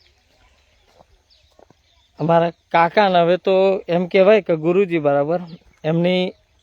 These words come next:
ભક્તિ, એમની સેવા કેવી લાગી તમને? અને કદાચ ક્યાંક ને ક્યાંક આવા સંત, આવા વ્યક્તિના લીધે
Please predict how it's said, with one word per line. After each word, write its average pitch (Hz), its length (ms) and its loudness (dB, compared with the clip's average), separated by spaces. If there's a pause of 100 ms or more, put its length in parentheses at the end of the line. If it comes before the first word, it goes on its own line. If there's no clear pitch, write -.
(140)
ભક્તિ, 226 600 -2
એમની 175 300 -2
સેવા 165 460 -2 (1300)
કેવી 190 240 2
લાગી 165 320 -2
તમને? 175 440 -4 (1080)
અને 151 160 -4
કદાચ 196 420 2 (420)
ક્યાંક 175 200 0
ને 185 140 -2
ક્યાંક 190 240 -4 (100)
આવા 151 380 0 (840)
સંત, 214 380 2 (540)
આવા 175 240 4
વ્યક્તિના 196 480 0
લીધે 190 460 -2